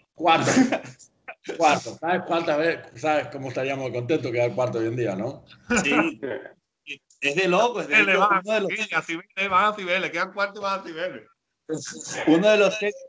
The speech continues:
Speaker 2: que tenemos aquí es, es sobre, sobre ese campeonato de Europa, que a mí me parece que es el inicio de verdad creer que se podía ganar, ¿sabes? Porque quedarte a dos puntos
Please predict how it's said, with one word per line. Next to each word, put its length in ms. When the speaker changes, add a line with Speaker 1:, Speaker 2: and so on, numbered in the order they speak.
Speaker 2:
que 80
tenemos 320
aquí 520
es, 480
es 180
sobre, 840
sobre 360
ese 340
campeonato 400
de 60
Europa, 320
que 60
a 40
mí 80
me 80
parece 300
que 180
es 600
el 200
inicio 400
de 80
verdad 380
creer 380
que 100
se 160
podía 380
ganar, 300
¿sabes? 320
Porque 300
quedarte 380
a 80
dos 180
puntos 600